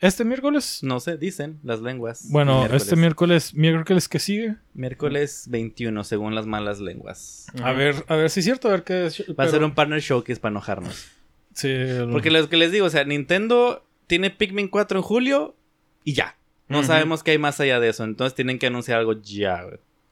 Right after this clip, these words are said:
Speaker 1: Ok. ¿No había D L C pendiente o algo así?
Speaker 2: Pokémon.
Speaker 1: Porque ¿Y algo más? ¿No había otra cosa pendiente de D L C?
Speaker 2: No.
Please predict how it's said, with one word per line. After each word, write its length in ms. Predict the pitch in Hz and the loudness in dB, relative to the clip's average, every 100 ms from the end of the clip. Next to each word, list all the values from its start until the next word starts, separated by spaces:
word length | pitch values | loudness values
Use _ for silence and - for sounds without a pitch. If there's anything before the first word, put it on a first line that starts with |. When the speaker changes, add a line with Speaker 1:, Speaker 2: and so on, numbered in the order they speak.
| _ _ | _ _
Speaker 1:
Ok. 260 | 156 151 220 - _ _ _ _ _ _ _ _ _ _ _ | -8 -4 -6 -8 _ _ _ _ _ _ _ _ _ _ _
¿No 100 | 185 | 2
había 220 | 190 196 | 4 4
D 80 | 185 | 4
L 80 | 190 | 4
C 160 | - 185 | 2 0
pendiente 460 | 180 151 151 165 | 2 2 2 0
o 100 | 156 | 0
algo 120 | 156 156 | 0 -4
así? 120 | 175 | -4
Speaker 2:
Pokémon. 340 | 196 165 127 | -4 -2 -4
Speaker 1:
Porque 120 | 135 _ _ _ _ _ _ _ | -8 _ _ _ _ _ _ _
¿Y 100 | 135 | -6
algo 200 | 139 143 | -4 -4
más? 360 | 160 190 - _ | -4 -6 -10 _
¿No 80 | 175 | -6
había 160 | 165 165 | -4 -4
otra 240 | 165 165 | -4 -6
cosa 260 | 160 156 165 | -4 -2 0
pendiente 380 | 143 131 139 147 | 0 0 2 2
de 100 | 127 | 4
D 60 | 135 | 2
L 120 | 135 | 2
C? 80 | 127 | 0
Speaker 2:
No. 180 | 151 | -4